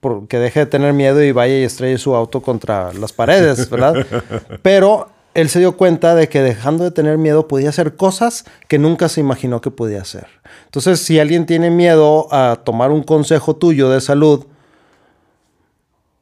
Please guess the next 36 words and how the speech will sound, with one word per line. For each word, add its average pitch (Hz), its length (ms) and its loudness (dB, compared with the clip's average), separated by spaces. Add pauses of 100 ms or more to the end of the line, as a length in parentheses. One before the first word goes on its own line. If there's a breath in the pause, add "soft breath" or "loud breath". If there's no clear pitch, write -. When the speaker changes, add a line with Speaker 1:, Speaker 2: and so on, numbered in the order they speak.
(300)
Speaker 1:
pues 131 180 -2
no 113 120 -6
se 139 120 -6
ha 131 40 0
dado 120 320 0
cuenta 117 640 -4 (280)
la 139 160 0
mejor 117 500 -4
persona 120 680 -4
o 107 80 -2
la, 104 380 -6
la, 104 500 -10
la 120 180 -6
mejor 117 800 -4 (600)
parte 143 300 0
de 135 80 0
la 127 100 -2
salud 123 300 -6
que 131 120 -6
puede 117 220 -6
explorar 107 460 -10
de 107 100 -6
Speaker 2:
Sí, 143 80 -4
Speaker 1:
él 95 60 -8
mismo. 98 200 -12
Speaker 2:
la 95 100 -2
filosofía 107 560 -4
detrás 95 380 -4
de 101 60 -6
lo 85 120 -8
que - 80 -14
hacemos, 85 560 -12
que 85 120 -10
es 120 100 -4
Speaker 1:
Ujú. 147 100 -4
Speaker 2:
efectivamente, 107 880 -6